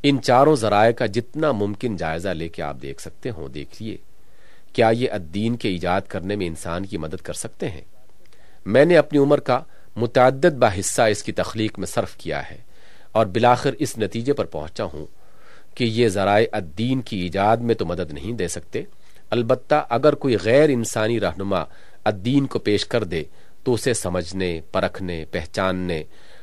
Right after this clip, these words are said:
اور اس کے مطابق زندگی کے تفصیلی نظام کو وقتاً فوقتاً مرتب کرتے رہنے میں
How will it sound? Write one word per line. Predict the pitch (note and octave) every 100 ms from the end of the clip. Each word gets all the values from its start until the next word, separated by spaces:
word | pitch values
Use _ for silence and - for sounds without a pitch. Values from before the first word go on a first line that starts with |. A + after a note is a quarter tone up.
| -
اور | B2+
اس | C#3
کے | -
مطابق | B2 A2+ A#2+ C3 B2+
زندگی | F#2+ A2+ B2 C3
کے | B2 B2
تفصیلی | B2 - - E3 D#3+
نظام | A2+ G2 G#2+ A2+
کو | - B2+ - - - - - - -
وقتاً | F#2+ A#2+ - D#3 D3+
فوقتاً | A2+ G2 - - A2
مرتب | F#2 F2+ - C3+ -
کرتے | F2 - F2+
رہنے | D2+ D#2+ E2
میں | D2 F#2